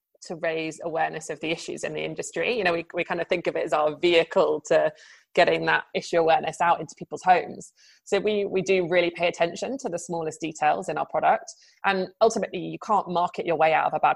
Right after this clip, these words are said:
product. The product has to be amazingly delicious. Um, and our chocolate bars are unequally divided. Um, and that's because the chocolate industry is unequally divided. So the profits aren't shared fairly in the value chain. So you actually can't share our bar-,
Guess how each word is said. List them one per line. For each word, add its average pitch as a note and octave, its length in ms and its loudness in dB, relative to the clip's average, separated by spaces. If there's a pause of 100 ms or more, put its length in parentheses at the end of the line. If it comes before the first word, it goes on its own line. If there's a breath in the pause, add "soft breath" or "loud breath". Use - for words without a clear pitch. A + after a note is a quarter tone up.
product. - 360 -4
The D#3 60 -14
product G#3 260 0 (120)
has A#3 160 0 (100)
to G3+ 60 4
be E3+ 360 0 (120)
amazingly F3 760 2
delicious. E3+ 720 -2 (420 soft breath)
Um, E3+ 640 2 (180)
and G3+ 100 2
our F#3 200 8
chocolate A3 300 0
bars F3 280 4
are F3 380 6
unequally E3+ 400 -6
divided. F3+ 460 0 (160)
Um, E3 280 -6
and E3+ 120 -6
that's F3 240 -2
because F3+ 260 -8
the - 80 -20
chocolate - 320 0
industry E3 580 -8 (240)
is D#3+ 140 -8
unequally D#3 460 -8
divided. D3+ 460 -4
So E3+ 360 0 (460)
the F#3 80 2
profits G3+ 500 2
aren't F#3 240 -4
shared F3 240 0
fairly D#3 420 2
in G3+ 100 -2
the E3+ 60 -6
value D#3 260 0
chain. D#3+ 440 -2 (300)
So - 140 -4
you F3+ 120 4
actually - 240 2
can't F3 240 -2
share F3 320 4
our F3 100 6
bar-, F3+ 380 4